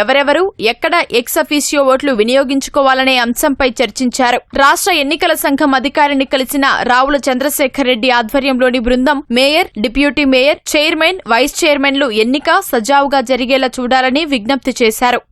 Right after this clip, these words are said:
ఎక్స్ అఫీషియో సభ్యుల నమోదుకు అవకాశం ఆదివారం వరకు పొడిగించాలని కోరారు. పార్టీకి స్పష్టంగా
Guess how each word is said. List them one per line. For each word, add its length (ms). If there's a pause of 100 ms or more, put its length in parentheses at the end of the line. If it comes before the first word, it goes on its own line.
(160)
ఎక్స్ 240
అఫీషియో 540
సభ్యుల 440
నమోదుకు 460 (180)
అవకాశం 480 (200)
ఆదివారం 480
వరకు 240 (100)
పొడిగించాలని 800
కోరారు. 380 (320)
పార్టీకి 500 (120)
స్పష్టంగా 580